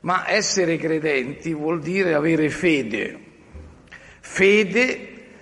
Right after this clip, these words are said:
in colui che è il nostro grande sommo sacerdote, Gesù, il divino Gesù.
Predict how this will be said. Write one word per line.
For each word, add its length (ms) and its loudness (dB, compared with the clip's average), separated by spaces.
in 240 0
colui 580 4
che 140 2
è 20 4
il 80 0
nostro 540 0
grande 560 0
sommo 400 0
sacerdote, 1080 2
Gesù, 760 4
il 160 4
divino 600 6
Gesù. 600 4